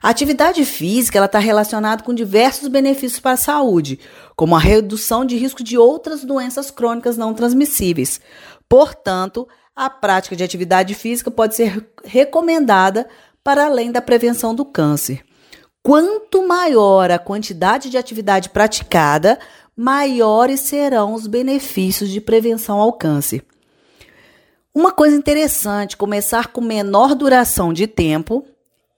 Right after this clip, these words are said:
e menor intensidade, que tá relacionado ao esforço, e ir aumentando progressivamente de forma a respeitar a adaptação do corpo à atividade física é importante pra manutenção da prática.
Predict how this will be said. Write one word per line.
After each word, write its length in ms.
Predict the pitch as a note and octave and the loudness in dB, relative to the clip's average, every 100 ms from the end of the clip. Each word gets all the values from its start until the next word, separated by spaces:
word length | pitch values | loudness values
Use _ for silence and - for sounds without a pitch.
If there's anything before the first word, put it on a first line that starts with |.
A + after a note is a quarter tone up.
| _ | _
e 400 | B3 D4+ G4 F#4+ _ | -8 -2 0 -2 _
menor 720 | A3+ A#3 G3 F3 F#3 C4 - A#3+ _ _ _ - | -2 0 2 4 4 4 0 -14 _ _ _ -8
intensidade, 1080 | B3+ C4 C4 D4 - C4+ F3+ F3 F#3 E3 | -6 -2 0 0 0 0 2 4 2 0
que 60 | D3 | -4
tá 120 | F3 | -4
relacionado 600 | F#3+ F#3 F#3 G3 F#3 F#3+ | 0 -2 -2 -6 -6 -6
ao 40 | B3+ | -6
esforço, 540 | C4+ F#3+ E3+ D#3+ - _ _ _ | -6 -4 -2 -4 -8 _ _ _
e 220 | B3+ C4 B3 | 2 4 6
ir 80 | A#3 | 4
aumentando 600 | A#3+ B3+ B3+ D#4 D4+ G#3 | 4 -2 -2 0 2 0
progressivamente 1120 | - A3 B3+ C#4+ D#4 - A#3+ A#3+ A3 F#3+ F#3+ | 0 4 4 4 -4 -6 -6 -6 -4 -4 -6
de 100 | F3+ | -8
forma 480 | G3 - D3+ E3+ F3 | -10 -4 -2 0 2
a 60 | D#3+ | 2
respeitar 1040 | D3 F#3 A3 D4+ D#4 - F#3 F#3+ A#3+ _ _ _ - | 2 0 0 -2 -2 2 4 4 0 _ _ _ -4
a 120 | A#3+ | -2
adaptação 580 | G#3+ A3 - A3+ A#3 A#3 | -2 -4 -4 -6 -6 -4
do 120 | C#4+ | -4
corpo 380 | - B3 C4 C4+ | 2 2 2 -2
à 40 | |
atividade 500 | B3 A3+ F#3+ F#3+ G#3 | -6 -4 0 0 0
física 540 | G#3+ G3 G#3 G#3+ B3+ - - - - | -6 -6 -4 0 -2 -2 -18 -10 0
é 100 | B3+ | 2
importante 1040 | C4 C4+ D4+ E4+ - - A3+ A3 A#3 - | 2 0 0 -2 -2 -2 0 0 -6 -8
pra 180 | - C4 | -4 -2
manutenção 640 | C4 C4+ C4+ C#4 C4+ C4 | 0 0 0 -2 -4 -2
da 140 | C4 C#4 | -2 -2
prática. 580 | G3+ F3+ F#3 F#3 - | 0 2 2 -2 -8